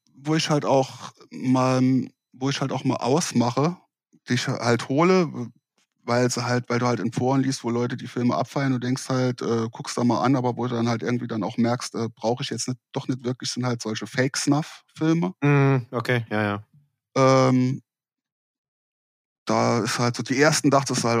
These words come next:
Speaker 1: "Oh, leck, krasse Scheiße." Und nach dem fünften denkst du so: "Nee, komm, ist jetzt, ist, ist, ist jetzt okay", so.
Speaker 2: Ja, ja, ja.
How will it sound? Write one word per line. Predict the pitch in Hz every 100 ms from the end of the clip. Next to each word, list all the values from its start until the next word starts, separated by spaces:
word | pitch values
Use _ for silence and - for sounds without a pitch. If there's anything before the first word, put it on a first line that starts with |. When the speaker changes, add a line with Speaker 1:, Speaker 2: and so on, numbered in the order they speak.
| 107
Speaker 1:
"Oh, | 107 110
leck, | 104 113 -
krasse | 117 120 113
Scheiße." | - 123 131 - 139 135
Und | 113 117
nach | 120 120
dem | 113
fünften | - 131 - 113
denkst | 120 -
du | 113
so: | 113
"Nee, | 110 110 113
komm, | 117 110
ist | 98 143
jetzt, | 147
ist, | - -
ist, | 95 - - -
ist | 123 -
jetzt | 123
okay", | - - 101 113
so. | 123 123 123 - _ _ _ _
Speaker 2:
Ja, | 123 120
ja, | 110 104
ja. | 98 98